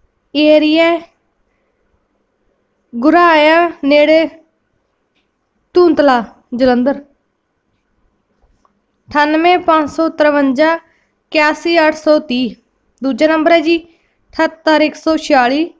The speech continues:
ਬਾਨਵੇਂ ਦੋ ਸੌ ਬਿਆਲੀ। ਇਸ ਨਾਲ ਨੰਬਰਾਂ 'ਤੇ ਫੋਨ ਕਰਕੇ ਤੁਸੀਂ Reaper ਖਰੀਦ ਸਕਦੇ ਹੋ। ਇੱਕ ਹੋਰ ਕਿਸਾਨ ਵੀਰਾਂ ਨੂੰ ਬੇਨਤੀ ਹੈ ਕਿ ਜਿਵੇਂ ਕਈ ਵਾਰੀ ਸਾਨੂੰ detail ਸਮਝ ਨਹੀਂ ਆਉਂਦੀ ਤਾਂ ਬੋਲਦਿਆਂ ਤੋਂ ਕੋਈ mistake ਹੋ ਜਾਵੇ ਤਾਂ ਅਸੀਂ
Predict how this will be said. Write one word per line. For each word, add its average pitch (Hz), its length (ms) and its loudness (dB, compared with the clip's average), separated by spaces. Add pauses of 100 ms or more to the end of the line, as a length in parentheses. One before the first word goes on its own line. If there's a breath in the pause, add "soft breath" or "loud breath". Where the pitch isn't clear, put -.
(380)
ਬਾਨਵੇਂ 294 440 0
ਦੋ 277 200 0
ਸੌ 285 160 -4
ਬਿਆਲੀ। 220 340 -2 (200)
ਇਸ 277 200 -6
ਨਾਲ 320 120 -2
ਨੰਬਰਾਂ 302 320 0
'ਤੇ 320 120 -2
ਫੋਨ 277 280 -4
ਕਰਕੇ 240 300 -4
ਤੁਸੀਂ - 560 -8 (440 loud breath)
Reaper 254 340 -4
ਖਰੀਦ 262 340 -6
ਸਕਦੇ 214 320 -6
ਹੋ। 262 40 -2
ਇੱਕ 254 100 -8
ਹੋਰ 330 200 2
ਕਿਸਾਨ 359 340 0
ਵੀਰਾਂ 349 180 0
ਨੂੰ 349 120 0
ਬੇਨਤੀ 330 280 -2
ਹੈ 330 80 -4
ਕਿ 320 100 -8
ਜਿਵੇਂ 311 300 -4
ਕਈ 320 180 -2
ਵਾਰੀ 302 220 0
ਸਾਨੂੰ 294 360 -4
detail 269 360 0
ਸਮਝ 269 360 -2
ਨਹੀਂ 285 300 -2
ਆਉਂਦੀ 302 280 0
ਤਾਂ 302 160 0
ਬੋਲਦਿਆਂ 247 360 0
ਤੋਂ 262 100 -6
ਕੋਈ 269 140 0
mistake 254 480 -4
ਹੋ 247 80 -2
ਜਾਵੇ 247 240 -2
ਤਾਂ 269 120 -4
ਅਸੀਂ 262 200 -8